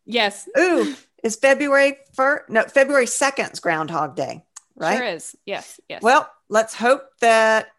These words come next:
Speaker 2: it'll be spring soon. Although you can see my snow in the background. I, I love the snow. I want more snow, but don't shoot me.
Speaker 1: Listen, it was seventy-three degrees
Speaker 2: I know.
Speaker 1: yesterday.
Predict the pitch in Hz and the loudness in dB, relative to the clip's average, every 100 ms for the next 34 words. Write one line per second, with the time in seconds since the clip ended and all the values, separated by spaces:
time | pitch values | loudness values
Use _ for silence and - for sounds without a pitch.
0 | _ - 214 208 220 - 240 233 214 220 | _ -6 -4 -4 -8 -6 -4 -4 -4 -6
1 | 208 208 220 214 214 220 208 226 214 202 | -4 0 0 0 -6 -8 -8 -6 -4 -4
2 | - 208 202 180 175 180 - 180 165 165 | -6 -6 -4 -4 -4 -4 -4 -6 -4 -6
3 | 156 - 165 170 156 165 - 170 165 170 | -6 -6 -2 -2 -4 -12 -8 -4 -2 -2
4 | 165 - 170 - 170 156 151 214 214 - | -4 -6 -10 -8 -6 -6 -6 -6 -6 -10
5 | - - - - 190 185 196 170 170 175 | -20 -20 -12 -6 -6 -4 -6 -4 -6 -8
6 | _ _ _ _ _ - 254 247 214 190 | _ _ _ _ _ -8 -6 -4 -6 -6
7 | 254 262 285 - 302 269 262 254 254 214 | -4 0 -2 -2 -2 -2 -4 -10 -10 -10
8 | 214 208 185 185 175 165 147 523 640 622 | -6 -6 -6 -6 -6 -8 -4 0 0 2
9 | 659 640 622 587 453 208 359 160 170 262 | 0 2 0 0 -2 -4 -4 -6 -8 -10
10 | 285 | -10